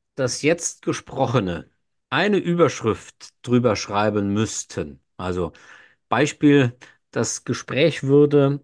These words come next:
morgen als Interview in einer Zeitung stehen. Welche Überschrift würdest du denn zum Thema K I da drüber schreiben wollen?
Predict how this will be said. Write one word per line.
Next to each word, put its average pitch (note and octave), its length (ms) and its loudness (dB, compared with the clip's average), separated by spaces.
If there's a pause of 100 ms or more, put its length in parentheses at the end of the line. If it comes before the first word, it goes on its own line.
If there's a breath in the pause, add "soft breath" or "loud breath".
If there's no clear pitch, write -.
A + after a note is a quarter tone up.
morgen E3+ 520 -2
als C#3 240 -8
Interview D#3 460 0
in B2+ 100 -4
einer B2 260 -2
Zeitung G#2 440 -6
stehen. F2+ 480 -8 (800)
Welche G#3 600 0 (100)
Überschrift D#3 880 -2 (260)
würdest C3+ 580 -2
du C#3 140 -2
denn C3+ 400 -2
zum A2+ 260 -8
Thema C3+ 640 -2
K G#2+ 220 -6
I B2 400 -2 (500 soft breath)
da A2 140 -2
drüber D#3 320 0
schreiben F#2+ 460 -6
wollen? F2+ 420 -6